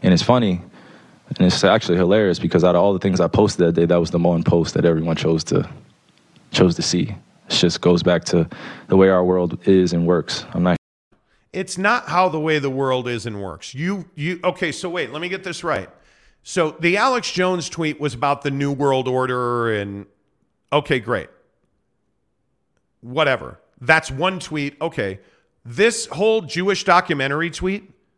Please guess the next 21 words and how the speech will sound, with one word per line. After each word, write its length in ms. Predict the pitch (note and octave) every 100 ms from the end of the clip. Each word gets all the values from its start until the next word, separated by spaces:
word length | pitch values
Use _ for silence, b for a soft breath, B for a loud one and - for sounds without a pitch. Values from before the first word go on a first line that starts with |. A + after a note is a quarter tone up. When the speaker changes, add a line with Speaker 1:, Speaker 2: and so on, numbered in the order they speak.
| _
Speaker 2:
that's 300 | D#3 F3+ -
the 160 | F#3+ F3+
one 400 | C#3+ D3 D#3+ F3+
tweet 320 | - F3 F3
we 160 | D#3+ D#3+
chose 440 | - D3+ D#3 D3+
to 120 | -
see? 500 | C#3 - A#2+ E3 - _ _ _ _ _ _ _ _ _ _ _ _ -
That's 220 | G#3+ -
not 120 | E4+
the 80 | D#4
one 260 | A3 F#3 E3
tweet 260 | - F3 D#3+
we 100 | D#3
chose 280 | E3 D3+ -
to 80 |
see. 160 | C3 F3
You 360 | F3 G#3+ D4 C#4+
retweeted 880 | D#4 F4+ F4+ - C4 C#4+ A#3+ F#3+ -
and 160 | G3 E3+
tweeted 680 | - A3 B3 E3 G#2+ G#2